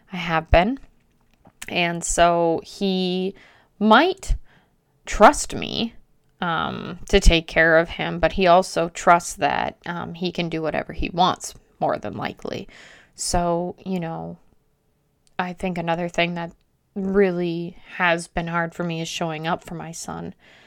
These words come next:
Um, I, I show up to things. I want to be there for things. Um, there are some things that I have missed due to health concerns and things like that, but showing up for my son, even,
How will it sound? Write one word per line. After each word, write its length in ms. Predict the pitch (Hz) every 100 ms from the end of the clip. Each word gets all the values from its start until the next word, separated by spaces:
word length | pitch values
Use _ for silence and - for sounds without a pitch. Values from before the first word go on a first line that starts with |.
| _ _ _
Um, 640 | 180 170 165 165 165 170 - - _ _ _ -
I, 760 | 180 175 175 175 185 185 175 _ _ _ _ _ 196 - _ _ -
I 120 | 185
show 360 | - - 196 190
up 280 | 175 170 -
to 100 | 165
things. 400 | 170 156 170 170
I 100 | 170
want 320 | 180 175 175
to 100 | 180
be 180 | 175 175
there 200 | 170 175
for 140 | 180
things. 520 | - 175 165 165 165
Um, 320 | - 180 165 170
there 180 | 175
are 40 | 160
some 260 | - 185
things 300 | 170 175 170
that 260 | 165 160 - - - - - -
I 80 | 294
have 220 | 277 233
missed 280 | 214 196 -
due 100 | 196
to 80 | 175
health 300 | 175 170 -
concerns 460 | 185 - 175 170
and 120 | 165
things 200 | 165 165
like 200 | 165 160
that, 220 | 170 170 -
but 140 | -
showing 500 | - - 196 220 220
up 180 | 185 180
for 100 | 180
my 180 | 165 160
son, 320 | - 160 - -
even, 320 | 254 320